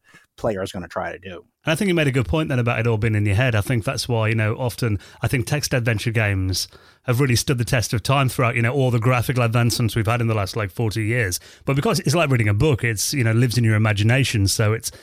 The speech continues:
Speaker 2: you know, I've heard it before that text adventures have got the, the best graphics ever because they all exist in your mind.
Speaker 1: Yeah,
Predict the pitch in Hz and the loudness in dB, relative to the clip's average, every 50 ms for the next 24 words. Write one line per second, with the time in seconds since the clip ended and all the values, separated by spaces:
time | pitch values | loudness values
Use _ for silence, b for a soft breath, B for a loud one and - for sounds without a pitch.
0 | B B B - 135 123 110 120 135 127 120 120 110 - 147 131 120 123 - - | B B B 2 4 4 6 6 4 4 2 0 0 2 2 2 2 2 0 0
1 | - 135 120 - - 123 110 123 120 110 - - 117 98 120 101 - 127 123 120 | 0 0 0 0 0 0 2 2 2 2 2 2 2 2 2 2 2 0 0 2
2 | 120 117 110 104 98 B B B B B B - 120 113 131 127 110 - - 143 | 2 4 4 4 2 B B B B B B 0 2 4 4 2 2 2 2 2
3 | 131 120 - 139 117 - - 143 135 113 123 110 110 104 - 107 98 - - - | 2 4 2 0 0 2 2 2 4 2 4 2 2 2 2 2 2 0 0 0
4 | 127 120 117 110 110 101 101 117 101 - 131 110 104 98 107 127 127 104 87 87 | 2 2 2 2 2 2 2 2 2 0 0 0 2 2 4 4 2 2 0 -2
5 | 101 - _ - - 320 - | -4 -10 _ -8 -8 -8 -8